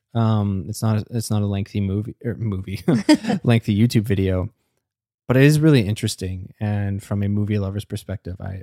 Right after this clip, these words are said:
Speaker 1: I quite enjoyed it. And from an A twenty-four lover's perspective, uh, I thought it really,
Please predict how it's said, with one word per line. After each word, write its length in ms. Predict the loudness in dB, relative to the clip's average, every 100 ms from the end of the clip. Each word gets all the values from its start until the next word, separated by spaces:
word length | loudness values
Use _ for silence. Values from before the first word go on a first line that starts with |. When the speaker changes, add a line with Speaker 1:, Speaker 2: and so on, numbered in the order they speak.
| -14
Speaker 1:
I 80 | -16
quite 240 | -8 -8 -6
enjoyed 240 | -8 -8
it. 80 | -6
And 180 | -6 -4
from 140 | -6
an 80 | -6
A 140 | -8 -14
twenty-four 600 | -10 -10 -10 -6 -4 -2
lover's 480 | -6 -10 -12 -14 _ _
perspective, 720 | -8 -6 -10 -12 -12 -14 -14 _ _ _ _ _ _ _
uh, 240 | -12 -12 -8
I 80 | -6
thought 180 | -2 -4
it 60 | -2
really, 400 | -4 -2 -4